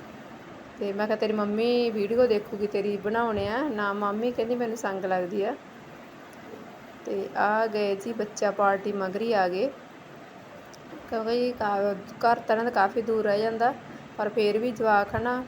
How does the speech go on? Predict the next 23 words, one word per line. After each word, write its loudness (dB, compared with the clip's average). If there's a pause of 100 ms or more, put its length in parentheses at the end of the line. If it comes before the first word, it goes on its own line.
(160)
ਆਪ-, -2
ਆਪਦਾ 6
ਆਪਦਾ 2
ਹੀ 4
ਹੁੰਦਾ 2
ਕਹਿੰਦੇ 0
ਆ। 2 (580)
ਇਹ -2 (140)
ਕਿੰਨੀ 0
ਦੂਰ 2
ਵੀ 2
ਬਸ 0
ਖੇਡਣ 2
ਜਾਂਦੇ 2
ਆ, 4 (360)
ਤਿੰਨੇ 2
ਚਾਰੇ 6
ਘਰਾਂ 2
ਦੇ 4
ਇਕੱਠੇ -2
ਹੋ 0
ਕੇ -4
ਸਾਰੇ 2